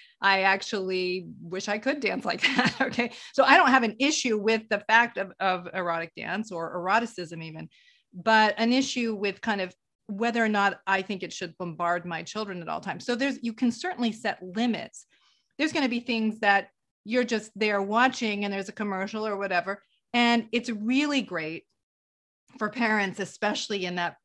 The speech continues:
in that kind of, you know, ten to thirteen-year-old range.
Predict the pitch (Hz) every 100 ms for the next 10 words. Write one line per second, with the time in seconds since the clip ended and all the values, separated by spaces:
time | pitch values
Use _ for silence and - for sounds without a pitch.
0 | - 196 190 180 - - 185 175 165 185
1 | 160 175 - 214 202 196 196 175 165 _
2 | _ _ - 208 - 220 202 190 185 180
3 | 185 180 185